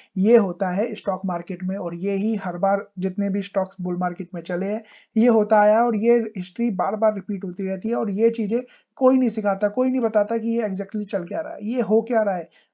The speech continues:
ओके, क्यों यहाँ से ये शेयर भागते रहे और क्यों अचानक ये शेयर चले गए? स्टेज वन क्या थी, स्टेज टू क्या थी, स्टेज थ्री क्या थी? यहाँ पर चार स्टेज होती है, वो लोगों को नहीं पता।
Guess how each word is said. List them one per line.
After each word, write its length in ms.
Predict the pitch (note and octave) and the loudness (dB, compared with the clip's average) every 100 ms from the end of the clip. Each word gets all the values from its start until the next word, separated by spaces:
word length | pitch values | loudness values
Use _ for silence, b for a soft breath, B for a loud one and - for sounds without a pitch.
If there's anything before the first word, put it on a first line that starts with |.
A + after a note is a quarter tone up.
| - | -4
ओके, 240 | G#3+ B3+ | -2 -2
क्यों 220 | A3 C#4 C4 | -2 0 0
यहाँ 160 | A3 | 0
से 180 | A3 B3+ | -2 -4
ये 80 | A#3+ | -2
शेयर 240 | B3 A3+ | 0 0
भागते 340 | F#3+ F#3 - G#3+ | 0 -6 -2 -2
रहे 180 | A#3 B3+ b b G3+ | -2 -4 b b -14
और 100 | - | -4
क्यों 140 | C#4 | 0
अचानक 380 | C4+ C4+ A#3+ A#3+ | 0 0 0 0
ये 120 | B3 | -2
शेयर 240 | A#3 A#3 G#3 | -2 -2 0
चले 260 | A3 G#3 | -2 -2
गए? 200 | G3+ F3 - b _ | -2 -4 -6 b _
स्टेज 360 | G3 - B3+ A3 | -10 0 0 2
वन 220 | A3+ B3 | 0 -2
क्या 180 | A#3+ A3+ | 0 0
थी, 220 | A3+ C4+ | 0 -2
स्टेज 340 | A#3+ A#3+ A#3 - | -2 -2 -4 -2
टू 140 | A3+ | -6
क्या 180 | A3 A3 | 0 0
थी, 220 | A3 B3 | 0 -4
स्टेज 340 | A3 A#3 A3+ - | -4 -4 -4 -4
थ्री 180 | G#3 A3 | -4 0
क्या 160 | A3 | 0
थी? 180 | G3+ A3+ | 0 -2
यहाँ 120 | A3 | -2
पर 140 | A3 G#3+ | -4 -4
चार 260 | G#3+ G#3 | -2 -2
स्टेज 300 | A3 G#3+ G#3+ | -2 -2 0
होती 200 | G#3 G3+ | -2 -2
है, 60 | A#3 | -2
वो 200 | A3 A3 | 0 -2
लोगों 280 | G3+ G#3 G#3 | -2 -4 -2
को 120 | G#3+ | -2
नहीं 200 | G3+ G#3 | -2 -4
पता। 340 | G3 F#3+ D#3+ | -4 -4 -8